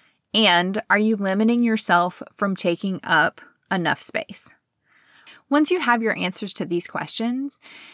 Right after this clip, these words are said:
you can begin to find ways to nurture your fire a little bit more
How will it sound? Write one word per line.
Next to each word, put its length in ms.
you 120
can 200
begin 400
to 120
find 380
ways 400
to 140
nurture 300
your 140
fire 640
a 80
little 280
bit 180
more 420